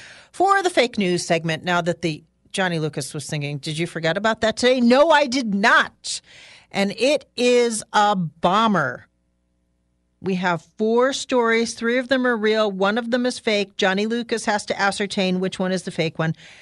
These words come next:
And, uh, I used to play pool with my dad, and he would say, if there was a real easy shot over in the corner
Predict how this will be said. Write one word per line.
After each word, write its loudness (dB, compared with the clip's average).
And, -6
uh, -6
I -4
used -6
to -14
play -4
pool -4
with -8
my -2
dad, -2
and -6
he -8
would -8
say, -6
if -20
there -8
was -4
a -6
real -2
easy -6
shot -6
over -4
in -4
the -8
corner -8